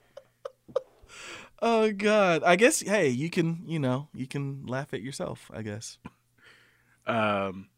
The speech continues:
Speaker 2: so, yeah, that was, uh, a little bit of a,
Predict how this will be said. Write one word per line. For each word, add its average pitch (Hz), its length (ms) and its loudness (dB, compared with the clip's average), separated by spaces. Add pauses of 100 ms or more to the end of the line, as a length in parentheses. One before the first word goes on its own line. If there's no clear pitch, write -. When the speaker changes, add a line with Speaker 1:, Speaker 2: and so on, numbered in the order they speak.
(160)
Speaker 2:
so, - 160 -8
yeah, 98 120 -2
that 113 260 2
was, 98 520 -8
uh, 82 440 -16 (260)
a 90 60 -18
little 92 220 -10
bit 87 160 -14
of 80 200 -10
a, 76 300 -12